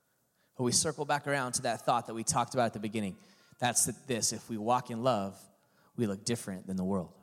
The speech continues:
If we walk in love, then when it comes to these three things we just talked about, we look different than the world. It means that we leave zero space for immorality in our lives. If we leave zero space for immorality in our lives,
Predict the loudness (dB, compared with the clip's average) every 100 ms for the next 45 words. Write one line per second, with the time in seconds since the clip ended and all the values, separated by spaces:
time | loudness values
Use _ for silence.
0 | -20 _ _ _ _ _ _ _ _ _
1 | _ _ _ _ _ _ _ _ _ _
2 | _ -18 -4 0 4 2 2 -2 2 2
3 | 0 -4 -2 -2 -2 -6 -2 -2 0 -2
4 | 0 0 0 -2 -6 -4 -8 -6 -6 -2
5 | -2 -4 -4 -6 -6 -10 -20 -2 2 2
6 | 2 -6 -8 -10 -10 -8 -8 -8 -10 -18
7 | _ _ _ _ _ _ _ _ _ _
8 | _ _ _ 2 6 6 4 0 -2 -6
9 | -10 6 6 8 8 8 8 6 4 0
10 | -12 _ _ _ -2 4 6 6 6 6
11 | 6 4 4 -2 -2 0 2 2 2 -2
12 | -6 -8 -12 -10 -6 0 2 2 0 4
13 | 4 4 2 0 -2 -4 -4 -2 2 2
14 | 2 0 -4 -4 -4 -6 -12